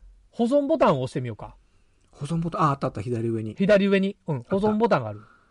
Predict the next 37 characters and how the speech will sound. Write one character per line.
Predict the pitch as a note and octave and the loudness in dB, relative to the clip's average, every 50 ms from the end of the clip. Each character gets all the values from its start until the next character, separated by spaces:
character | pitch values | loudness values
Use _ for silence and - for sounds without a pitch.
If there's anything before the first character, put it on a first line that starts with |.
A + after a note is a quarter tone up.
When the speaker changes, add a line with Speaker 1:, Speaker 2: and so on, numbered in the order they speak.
| _ _ _ - - | _ _ _ -10 -6
Speaker 2:
い | D3+ D#3 | -2 -2
い | C#3+ | -2
ね、 | C3 | -2
こ | - - | -4 -4
の | A#2+ A2+ | -6 -8
フ | - - - | -4 0 0
ロ | D#3+ | 0
ッ | D3 | 0
ピ | - - D3 A#2+ | 0 -2 -4 -4
ー | |
の | A2 A2 A2 G#2+ A2+ | -4 -6 -10 -10 -12
マ | G#2+ G#2+ G#2 | -10 -10 -10
ー | |
ク | - - | -10 -10
が | G2 F#2 | -10 -8
い | G#2 A2 | -8 -8
い | F#2+ | -10
ね。 | E2+ E2 D2+ - _ _ _ _ _ _ _ - | -12 -14 -16 -18 _ _ _ _ _ _ _ -2
Speaker 1:
い | D#3 D#3+ | 0 2
い | |
や | D3+ C#3+ | 4 4
ろ？ | B2 A#2 A2+ D3+ B3 F4 C#3 C3 - - - C#3 - - D#3+ D#3+ - D#3+ - - | 4 2 2 2 2 2 0 -2 -2 -4 -12 -8 -4 -4 -2 -2 -2 -6 -6 -8
Speaker 2:
<laughs> | - D3+ C#3+ - - E3+ - - _ - - - _ _ | -10 -10 -8 -6 -8 -10 -10 -10 _ -18 -18 -18 _ _
Speaker 1:
え、 | - E3 | -4 -2
で | F#3 G3 | -2 -2
も | C#3 | 0
大 | B2 F3 A3 A#3 | 2 2 2 2
体 | C4+ A#3+ A3 | 2 0 0
そ | - B3 | 0 0
う | G#3+ | 0
や | D3+ A2+ | 0 -2
ん | G2 | -4
か。 | - - - - - - - - | -10 -16 -14 -14 -12 -12 -12 -8
Speaker 2:
そ | - D3 | -2 2
う | - | 2
や。 | A#3 - | 2 4
Speaker 1:
<laughs> | D4+ - - C3+ - - - - - - - - - - - - | 2 0 0 0 -4 -2 -4 -4 -2 -2 -6 -6 -4 -6 -8 -8